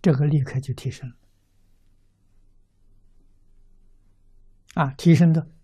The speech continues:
提升到菩萨境界。啊，放下见思烦恼是阿罗汉，向上一照再看破的时候就是菩萨。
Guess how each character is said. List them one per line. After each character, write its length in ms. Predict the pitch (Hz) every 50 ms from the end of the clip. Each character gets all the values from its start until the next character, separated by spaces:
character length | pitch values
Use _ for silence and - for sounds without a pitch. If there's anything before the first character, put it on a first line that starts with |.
| _
提 200 | - - 139 135
升 240 | 135 - 139 135 135
到 160 | 131 131 131 131
菩 380 | 131 - - 123 110 113 139
萨 220 | 135 - 131 123 117
境 240 | - - 117 104 -
界。 220 | - - _ _ _ _ _ _ _ _ _ _ _ _ _ _ _ _ _ _ _ _ - _ _ _ _ _ _ _ _ _ _ _ _ _ _ _ _ _ _ _ _ _ _ _ _ _ _ _ _ _ _ _ _ _ _ _ _ _ _ _ _ _ _ _ _ _ _ _ _ _ _ _ _ _ _ _ _ _ _ _ _ -
啊， 240 | - 165 143 131 - _ _
放 420 | _ - - 294 285 262 233 196 170
下 300 | - - 220 196 170 156
见 340 | 135 - - 202 175 160
思 220 | 139 - - 165 156
烦 320 | 135 - 151 156 160 147
恼 160 | 127 127 135
是 140 | - - -
阿 180 | 175 170 151 135
罗 180 | 135 135 147
汉， 260 | 131 - - 165 - _ _ _ _ _ _ _ _ _ _ _ _ _ _ _ _ _ _ _ _ _ - _ _ _ _ _ _ _ _ _ _ _ _ _ _ _ _ -
向 400 | - - 240 214 180 165 165 135
上 300 | - 214 196 165 151 139
一 100 | 147 139
照 200 | 135 - 147 139
再 320 | 135 - - 294 247 202 175 131
看 260 | - - 143 135 127
破 180 | - - 147
的 140 | 127 - 117
时 140 | - - 135
候 100 | 127 - 135
就 140 | - - 127
是 60 | 113
菩 180 | - - - 123
萨。 200 | - - - -